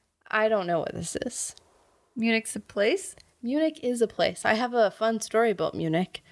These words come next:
Speaker 1: that I've never been to. Um, <laughs>
Speaker 2: Were you going to go to Munich or something and you just didn't make it there, or
Speaker 1: <laughs>
Speaker 2: what?
Speaker 1: No, I needed a train and it was the direction of Munich, but I was getting off before Munich.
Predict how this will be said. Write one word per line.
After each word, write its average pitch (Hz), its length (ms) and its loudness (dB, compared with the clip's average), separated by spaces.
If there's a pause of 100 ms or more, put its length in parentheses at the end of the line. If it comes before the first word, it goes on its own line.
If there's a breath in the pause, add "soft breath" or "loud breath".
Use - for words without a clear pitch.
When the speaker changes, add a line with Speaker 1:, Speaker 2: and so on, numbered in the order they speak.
(600 soft breath)
Speaker 1:
that 180 100 2
I've 175 180 2
never 165 200 -4
been 160 220 -2
to. 196 240 2 (560 loud breath)
Um, 196 180 0 (140)
<laughs> 240 140 2
Speaker 2:
Were 240 100 6
you 214 160 0
going 196 240 4
to 294 100 -4
go 302 120 2
to 320 100 2
Munich 415 320 2
or 427 100 4
something 453 380 0
and 254 180 2
you 240 80 0
just 247 160 -2
didn't 208 140 0
make 226 160 2
it 359 100 0
there, 381 460 4
or 240 40 0
Speaker 1:
<laughs> 277 180 -2
Speaker 2:
what? 359 260 2 (100)
Speaker 1:
No, 254 240 0
I 240 220 4
needed 311 360 0
a 359 80 4
train 214 440 0
and 233 120 2
it 196 120 4
was 202 160 0
the 208 120 2
direction 160 500 0
of 240 80 2
Munich, 262 420 0
but 190 100 4
I 180 120 6
was 185 360 0 (420 loud breath)
getting 190 280 4
off 170 500 0
before 247 360 0
Munich. 285 440 2